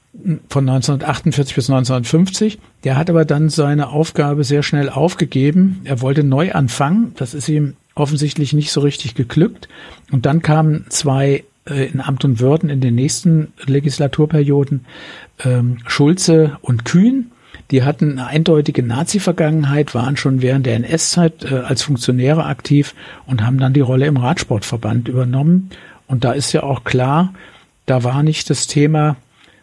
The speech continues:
sich kritisch mit der eigenen Vergangenheit auseinanderzusetzen, sondern Deckel drauf auf diese Vergangenheit, ähm, da wollen wir nichts mehr von wissen. Wir machen jetzt den unpolitischen Sport und kümmern uns nur um die Sportereignisse.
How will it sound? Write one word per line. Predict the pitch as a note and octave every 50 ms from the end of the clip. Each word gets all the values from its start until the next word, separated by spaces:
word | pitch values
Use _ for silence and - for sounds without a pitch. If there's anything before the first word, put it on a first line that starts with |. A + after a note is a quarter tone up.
| _ _ _ _ -
sich | - - C3+ B2 -
kritisch | - C3 D3 D3 - E3 D3 - - - -
mit | - C#3 A#2
der | C3+ C3 -
eigenen | C3 - - D3+
Vergangenheit | B2+ - A#2 A#2 - A#2 B2+ D#3 E3 D3 D3+ E3 D#3+ -
auseinanderzusetzen, | D3+ D3 C#3 B2+ C3 A#2+ A#2 C3+ D#3 F3 E3+ D#3+ E3 - - C#3+ - D3 C3+ C3+ - - D3 C3+
sondern | C3+ C3 C3 C3 C3 C3 B2 A2+ - - - - - - -
Deckel | B2+ C3 - D#3+
drauf | D3+ - C#3 C#3 C3+ C#3 D3 -
auf | D3+ C#3 -
diese | - D3 C#3 A#2+ - B2+
Vergangenheit, | - - C3+ B2 - C3 B2 C3+ C#3 C#3+ A#2+ A#2+ C3 C3 C3+ C3+ C3 - - B2
ähm, | B2+ B2+ B2 A#2+ A#2 A#2+ A#2 A#2 -
da | A2+ A2+ A2
wollen | B2 C3 C3 C#3
wir | C#3 C3+
nichts | C3+ C3 - - -
mehr | C3+ B2
von | A2 - G#2 G2 G2
wissen. | G#2 C#3 D#3 - F3+ D#3
Wir | C#3 B2+ A#2+ A#2
machen | A#2 A#2+ C3 C3+
jetzt | C3+ C#3 C3 - - -
den | A#2+ A#2
unpolitischen | - D3 C#3+ - C#3+ C3+ C3+ B2 A#2+ - - - C3
Sport | A2 - - - A2 B2 D3 E3 - - - - - - - - - _
und | - B2+ A#2
kümmern | - B2+ B2 C3 B2+ B2+
uns | A#2+ A#2+ A#2 - B2+
nur | A#2+ A#2+
um | A#2+ B2
die | A#2+
Sportereignisse. | A2 - - A2+ G2+ F#2+ - F#2+ E2+ - E2+ D#2+ - - E2 E2 - -